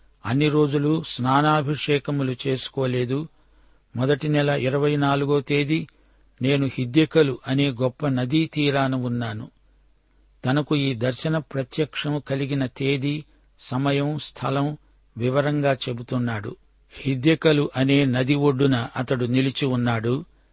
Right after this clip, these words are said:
దీనినే టైగ్రిస్ నది అంటారు. నీసాను నెల ఇరవై నాలుగో తేదీ, అనగా ఏప్రిల్ ఇరవై నాలుగు. దానియేలు స్థలం, కాలం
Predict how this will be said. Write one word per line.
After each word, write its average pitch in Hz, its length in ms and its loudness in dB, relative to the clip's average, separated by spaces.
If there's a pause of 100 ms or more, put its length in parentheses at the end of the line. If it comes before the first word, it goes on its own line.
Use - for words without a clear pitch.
(300)
దీనినే 143 460 2
టైగ్రిస్ 139 720 -2
నది 127 260 0
అంటారు. 110 520 -4 (840)
నీసాను 143 520 2
నెల 123 400 0 (180)
ఇరవై 135 340 0
నాలుగో 127 480 0
తేదీ, 110 420 -8 (640)
అనగా 131 340 0
ఏప్రిల్ 135 500 0
ఇరవై 123 340 0
నాలుగు. 113 460 -4 (800)
దానియేలు 143 680 2
స్థలం, 143 720 -2
కాలం 139 400 0